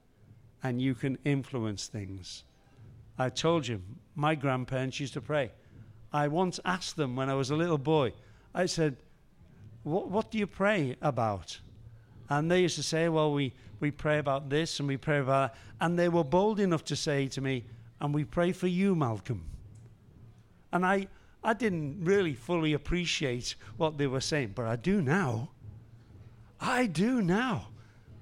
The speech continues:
I am what I am by the grace of God, but I am what I am I believe because I had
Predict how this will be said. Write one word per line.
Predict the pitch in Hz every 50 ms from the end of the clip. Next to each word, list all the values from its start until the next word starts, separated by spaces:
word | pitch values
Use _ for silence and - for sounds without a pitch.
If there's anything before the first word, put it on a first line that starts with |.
| - - -
I | - 160 180 185
am | 208 240 262 247 233
what | 214 220 220 214
I | 202 180
am | 180 202 240 247 208 165
by | 135 156 170 165
the | 165 156 160
grace | 139 123 156 175 202 233 214 - -
of | 175 151 123
God, | 110 160 185 233 214 151 113 98 - - - - - - - - - - -
but | - 165 165
I | 165 156 160 -
am | - 196 233 262 262 247
what | 233 220 208
I | 190 175
am | 165 170 190 233 214 147 120 110 107 - - - - - - - -
I | 165 180 214 -
believe | 180 170 180 185 214 208 185 143
because | 127 156 135 - 170 165 147 -
I | 156 147 143
had | 147 160 127